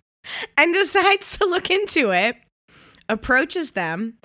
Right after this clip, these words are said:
and Julie immediately says, "I was taken. I don't want to be here. He is holding me against my will." So Rodney is once again arrested. He's convicted of violating his parole and supplying a minor with drugs.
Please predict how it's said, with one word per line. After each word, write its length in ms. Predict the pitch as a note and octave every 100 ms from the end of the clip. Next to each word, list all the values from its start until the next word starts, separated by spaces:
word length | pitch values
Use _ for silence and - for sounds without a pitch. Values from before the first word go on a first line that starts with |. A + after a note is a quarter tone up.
| - - -
and 140 | A3
Julie 360 | F#3+ A#3+ B3+ B3
immediately 640 | A#3 A3+ A#3 B3+ F#3+ A#3
says, 840 | - B3+ C4 D#3+ D3+ G#3 - - - _ _ -
"I 100 | F#3+
was 140 | F#3 -
taken. 560 | - D#4 D#4+ D4 C#4+ -
I 140 | F3+ E3+ - -
don't 220 | A#3 B3
want 140 | A3 A#3
to 60 |
be 220 | G#3+ G#3 G#3+
here. 300 | G#3 G3 F#3+
He 140 | F3+
is 80 | E3+
holding 300 | - B3 B3+
me 100 | A3+
against 280 | G3+ F#3+ -
my 140 | F#3
will." 400 | E3+ D#3+ C#3+ D3+ _ - _ _ _ -
So 720 | - - G3 F#3+ F3+ F3+ - _ _ _ _ _ _ _ _ F3
Rodney 320 | E3 B2+ C#3+
is 100 | D#3+
once 180 | B2+ D3+
again 160 | C3
arrested. 440 | E3+ B3+ - - - _ _ _ _ _ _ _ _ _ _ _ _ _ _ _ _
He's 240 | - B3
convicted 460 | - C#4+ B3 B3 B3
of 60 |
violating 460 | F#3+ F#3 F#3 F#3 F3+
his 140 | F3
parole 600 | - - F#3 B3+ A3+ G3+ -
and 120 | F#3
supplying 460 | F#3+ - F#3 E3
a 20 | D#3+
minor 280 | D#3+ D3+ C3
with 160 | D#3
drugs. 920 | - E4+ E4+ F3 F3+ C4 - - -